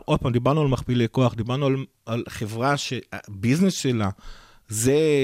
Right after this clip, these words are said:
אה, מועדוני ספורט, היא מבינה את זה. אם אני נותנת את תשתית הספורט הכי טובה, השחקנים שלי ישתפרו, יגיעו למקסימום פוטנציאל שהם יכולים,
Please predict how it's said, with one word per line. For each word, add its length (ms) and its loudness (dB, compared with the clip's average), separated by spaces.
אה, 340 -2
מועדוני 460 2
ספורט, 400 0
היא 100 2
מבינה 480 4
את 100 0
זה. 120 -12
אם 160 2
אני 140 4
נותנת 360 0
את 100 -4
תשתית 300 -2
הספורט 300 0
הכי 200 -2
טובה, 460 0
השחקנים 480 0
שלי 360 0
ישתפרו, 680 2
יגיעו 300 2
למקסימום 500 2
פוטנציאל 440 -2
שהם 180 -2
יכולים, 460 0